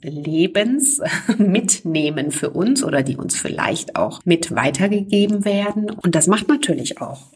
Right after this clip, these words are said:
in dem Moment dann was mit dir. Aber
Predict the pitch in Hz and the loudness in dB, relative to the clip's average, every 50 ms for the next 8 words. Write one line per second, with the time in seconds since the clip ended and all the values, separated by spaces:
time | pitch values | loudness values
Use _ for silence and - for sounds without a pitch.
0 | _ - - - 185 156 143 143 147 147 143 135 139 139 131 127 120 131 - - | _ -10 -2 0 0 2 2 2 2 2 0 0 0 0 0 0 -2 -2 -6 -10
1 | - - - 139 131 135 131 143 160 170 - 139 131 - - - 135 135 135 135 | -10 -6 -6 -6 -6 -6 -8 -12 -12 -8 -6 -2 0 0 0 0 -4 -6 -4 -4
2 | - 135 135 127 110 - - _ _ _ - - - 135 139 147 180 214 269 330 | -2 0 0 0 -2 -4 -6 _ _ _ -6 -4 -2 0 0 2 2 2 2 2
3 | 330 | -2